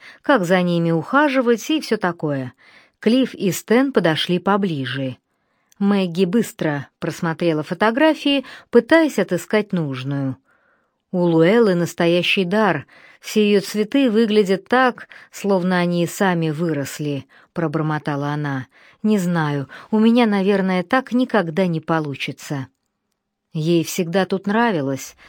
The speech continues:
заметил Стэн. "Она..." Он вдруг замолчал. Мэгги держала в руках ту самую цветную фотографию.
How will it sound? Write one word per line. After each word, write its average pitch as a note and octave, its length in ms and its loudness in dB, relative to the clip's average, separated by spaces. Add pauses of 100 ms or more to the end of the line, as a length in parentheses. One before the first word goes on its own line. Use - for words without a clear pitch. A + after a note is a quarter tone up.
(120)
заметил D3+ 540 -4
Стэн. D3 540 -2 (400)
"Она..." G#3+ 560 2 (520)
Он A#3+ 280 2
вдруг D#3+ 320 -2
замолчал. D#3 720 -4 (360)
Мэгги A#3 380 2
держала E3 480 2
в D#3 60 -2
руках F3 420 -2
ту - 140 -6
самую A3 560 0
цветную E3+ 560 -4
фотографию. D#3 960 -6